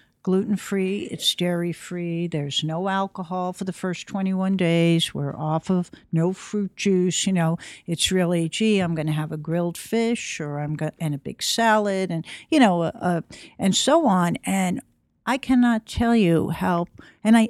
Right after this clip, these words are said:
and I warn people, I say, "The first seven days, you will hate me. But by day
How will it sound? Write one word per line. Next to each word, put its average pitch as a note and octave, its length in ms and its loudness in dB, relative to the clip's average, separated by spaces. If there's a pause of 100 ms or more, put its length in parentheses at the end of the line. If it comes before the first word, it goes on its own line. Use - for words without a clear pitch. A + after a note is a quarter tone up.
and A#3+ 120 8
I B3+ 80 6
warn F#4+ 340 2
people, F3 400 -2
I G3 80 -2
say, G3+ 200 -2
"The G3 100 -6
first A#3+ 520 -6
seven G3 320 0
days, F3 460 -4
you G3 200 0
will F3 160 0
hate - 300 -6
me. - 320 -12 (440)
But F#3 200 0
by F#3 220 0
day G#3 460 -4